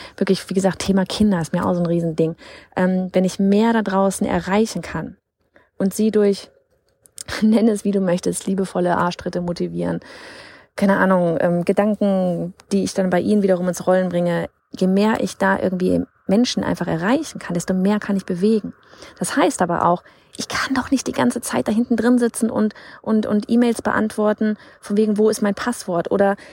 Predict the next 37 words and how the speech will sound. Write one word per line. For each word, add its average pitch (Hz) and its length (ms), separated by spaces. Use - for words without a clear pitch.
ähm, 226 260
hinten 226 400
die 208 140
Automation 220 680
aufsetzen, 214 520
was 214 140
ich 208 160
wirklich 233 400
bis - 460
jetzt 226 340
noch 208 160
gemacht 208 500
habe, 202 220
bis 208 260
Johanna 208 400
H. 220 460
in 226 180
unser 220 320
Team 220 300
kam. 208 400
Ähm, 190 300
wir 190 100
haben 202 100
ja 196 100
zwei 196 220
Johannas 190 420
jetzt, - 260
ich - 200
und 190 200
Johanna. 190 320
Und 240 260
das, - 360
das, - 280
das 233 180
ist - 160
einfach 226 260
etwas, 208 400